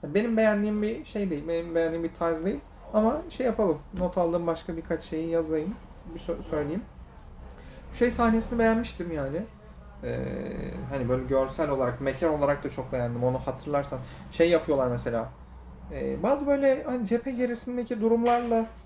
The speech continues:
ilgili, e, bazı şeyleri görmek, onların gündelik yaşantısıyla ilgili, onu da beğendim. Mesela metroya saklanıyorlar havadan bombardıman olduğunda. Onlar güzel. Orada şey vardı. Bir tane bombardıman sonrası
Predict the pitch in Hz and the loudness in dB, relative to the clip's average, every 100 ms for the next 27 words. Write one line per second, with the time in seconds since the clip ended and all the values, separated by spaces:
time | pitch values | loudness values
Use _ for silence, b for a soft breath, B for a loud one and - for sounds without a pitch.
0 | - - 202 196 214 226 226 - - - | -18 -6 -2 0 2 4 2 0 -8 -8
1 | - - - - 185 180 180 220 220 214 | -12 -14 -16 -8 -4 0 4 4 2 0
2 | 208 208 208 202 202 196 196 196 196 196 | 2 4 4 4 4 2 2 2 4 2
3 | 170 185 185 190 190 180 185 180 202 185 | 2 2 4 2 0 0 0 -2 -2 0
4 | 160 180 202 233 185 165 151 151 170 156 | 0 2 2 4 4 4 2 0 -2 0
5 | 175 - 170 170 - 156 160 143 127 120 | 0 6 6 6 4 -4 -2 -2 0 0
6 | 113 - - - - - 143 143 139 135 | -2 -6 -18 -18 -10 2 4 4 6 4
7 | 135 135 131 135 131 123 123 120 117 - | 6 4 4 2 2 0 -2 -2 -4 -2
8 | 147 180 214 185 175 285 - B B B | -6 -2 -2 -2 -4 -6 -6 B B B
9 | - 262 285 - 269 214 139 117 123 220 | 4 4 4 2 4 4 4 2 -4 -2
10 | 254 220 208 214 220 220 233 233 226 180 | 0 4 4 4 2 2 2 0 0 0
11 | 165 269 | 0 -4